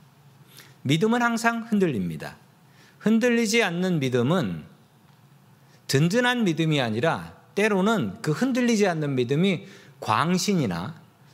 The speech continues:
맹신인 경우가 있습니다. 하나님께서 주신 것이 아니라 내가 스스로 세운 내 고집인 경우가 있더라는 거예요. 헷갈린데 종종 그런 분들이 있어요.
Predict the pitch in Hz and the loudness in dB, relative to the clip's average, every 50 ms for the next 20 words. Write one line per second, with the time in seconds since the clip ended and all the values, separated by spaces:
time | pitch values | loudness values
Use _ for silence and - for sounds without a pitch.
0 | - - - 180 95 117 143 190 226 240 208 - - 240 240 226 226 220 214 170 | -20 -10 -4 0 2 2 2 2 2 0 0 0 0 0 0 2 2 2 2 2
1 | 156 135 127 123 127 143 120 98 - - - 104 90 85 80 - 60 - - - | 0 0 0 -2 0 0 -2 -2 -4 -6 -6 -6 -8 -8 -10 -12 -14 -16 -18 -20
2 | - - - - - - - _ - - - - 202 240 269 269 262 262 247 214 | -20 -20 -20 -20 -20 -20 -20 _ -20 -14 -4 0 2 2 2 0 -2 -2 -2 -2
3 | 233 - 226 214 - - 156 - - 165 151 143 139 127 - 131 104 92 85 90 | -2 -2 -2 -4 -2 -4 -4 -2 -2 -2 0 0 0 0 0 0 -2 -2 -2 -2
4 | 107 151 170 147 101 82 - - - - - - - - 104 110 127 147 180 170 | 0 0 0 0 -4 -8 -16 -20 -20 -20 -20 -20 -10 -4 0 0 2 0 0 0
5 | 190 214 220 226 220 - - 180 - - 220 214 208 214 202 202 - 185 185 185 | 0 0 0 0 -2 -2 -4 -4 -2 0 0 2 2 0 0 0 0 0 2 2
6 | 202 202 185 - - - - - 113 104 123 143 180 202 220 214 214 170 180 190 | 2 0 -2 -4 -10 -18 -10 -6 0 0 0 2 2 0 -2 -2 0 0 0 0
7 | 185 190 208 190 196 208 208 208 185 190 185 180 180 170 185 170 156 160 156 - | 2 0 -2 0 0 2 2 2 2 2 0 0 0 0 0 0 0 -2 0 0
8 | 240 226 214 202 190 165 139 120 110 98 85 80 80 - - - - - - - | 0 2 2 0 0 -2 -2 -2 -2 -4 -4 -6 -10 -10 -12 -14 -16 -18 -20 -20
9 | - - _ _ _ - - _ _ - - - - - _ - - _ _ _ | -20 -20 _ _ _ -20 -20 _ _ -20 -20 -20 -20 -20 _ -20 -20 _ _ _
10 | - - - - - - 214 226 220 302 285 262 240 226 208 202 226 220 - - | -20 -20 -20 -18 -10 -6 -6 0 2 2 2 2 0 0 2 2 2 0 2 0
11 | 208 220 226 214 233 233 214 - 202 196 202 202 185 180 175 170 160 170 156 135 | 0 2 2 2 2 0 0 0 0 0 0 0 0 2 2 2 2 0 0 0
12 | 104 - - 117 98 92 90 98 95 92 | -2 -4 -6 -8 -8 -8 -10 -10 -12 -12